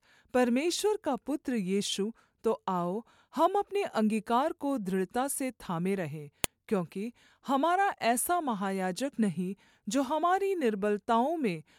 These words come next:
हमारे साथ दुखी न हो सके, वरन वह सब बातों में हमारे समान परखा तो गया, तो भी निष्पाप निकला। इसलिए आओ,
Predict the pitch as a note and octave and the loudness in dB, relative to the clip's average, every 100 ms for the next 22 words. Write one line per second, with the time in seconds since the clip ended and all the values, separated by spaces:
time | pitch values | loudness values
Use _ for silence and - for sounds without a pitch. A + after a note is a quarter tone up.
0 | _ - C4+ B3+ C#4+ F#4 F4 - A#3 C4+ | _ -2 2 2 2 0 -2 -2 -2 -2
1 | - E3+ G3+ - C4 C#4 B3+ G#3 G#3+ - | -6 -4 -4 -2 -2 -2 -2 -2 -2 -2
2 | F3 - D#3 D3 _ _ _ E3 F3+ E3+ | -4 -6 -12 -12 _ _ _ -4 -2 -2
3 | G#3 - _ _ A#3+ D#4+ - - G#4+ F#4 | -6 -10 _ _ 2 2 2 0 0 -2
4 | G3 F#3+ F#3+ D4+ D#4 G#3 D#3+ - _ - | -2 -2 -2 -2 -2 -4 -6 -14 _ -6
5 | A#3+ A#3 A#3+ B3+ E4 - C4 A#3+ C4+ E4+ | 0 4 4 4 0 -2 0 0 0 -4
6 | - G3 F3 G#3+ C4+ F#4 A3 F3+ E3+ D3+ | -2 -2 -2 -2 0 0 0 0 -2 -6
7 | - _ _ _ G#3 F3+ E3+ G#3+ C4+ _ | -10 _ _ _ 2 2 0 -4 -6 _
8 | _ - A#3 - - G#3 A3 - A3 F#3 | _ 0 2 2 0 0 0 0 0 0
9 | F3 D3+ C#3+ - _ - - B3 A#3+ - | -4 -6 -8 -16 _ -6 -2 0 0 0
10 | C4 C4 - F3+ E3+ F#3 | -2 -2 -4 -4 -2 -4